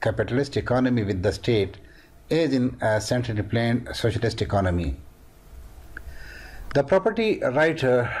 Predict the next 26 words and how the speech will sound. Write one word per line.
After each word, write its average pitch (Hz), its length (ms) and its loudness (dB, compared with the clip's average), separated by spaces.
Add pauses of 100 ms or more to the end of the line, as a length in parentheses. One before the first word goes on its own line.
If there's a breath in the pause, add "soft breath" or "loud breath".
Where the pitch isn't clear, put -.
rights, 139 360 4
uh, 113 300 2
of, 107 280 0
uh, 104 220 4
the, 104 120 0
uh, 104 340 0 (100)
environmental 107 460 2
commodity 104 460 0
di-, 87 180 0
uh, 101 180 0
differ 101 380 0
from 95 400 -2 (160)
person, 98 420 -2
uh, 98 300 2
from, 92 400 -2 (400 loud breath)
from - 280 -2
a 110 80 -2
single 127 340 2
person 117 480 -2
to 92 300 0 (320 loud breath)
a 104 80 0
group 139 240 0
of 98 160 0
the 98 100 0
people 95 360 -2 (100)
or, 101 380 0